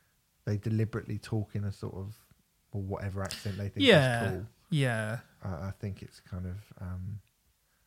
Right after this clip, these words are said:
Speaker 1: I think it's a bit of that.
Speaker 2: I
Speaker 1: I'm not
Speaker 2: don't
Speaker 1: saying that she doesn't wa-, like, that's not, it's inauthentic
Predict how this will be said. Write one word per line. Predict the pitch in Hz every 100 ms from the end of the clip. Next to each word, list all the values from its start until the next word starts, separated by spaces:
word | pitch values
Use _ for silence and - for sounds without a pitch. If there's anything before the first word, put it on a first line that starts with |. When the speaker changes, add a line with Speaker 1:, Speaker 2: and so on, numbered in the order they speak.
| -
Speaker 1:
I |
think | 113 -
it's | 98
a |
bit | 98
of | 87
that. | 90 87 _ _ _ _ _ _ -
Speaker 2:
I | - - - _ _ - -
Speaker 1:
I'm | 147
not | 226
Speaker 2:
don't |
Speaker 1:
saying | 180 135
that | 131
she | 117
doesn't | 123 117 110 104
wa-, | 104 107
like, | 113 101
that's | 110 -
not, | 113 101 - - - - - - _ _ _ -
it's | 117 -
inauthentic | 110 98 - 117 90 85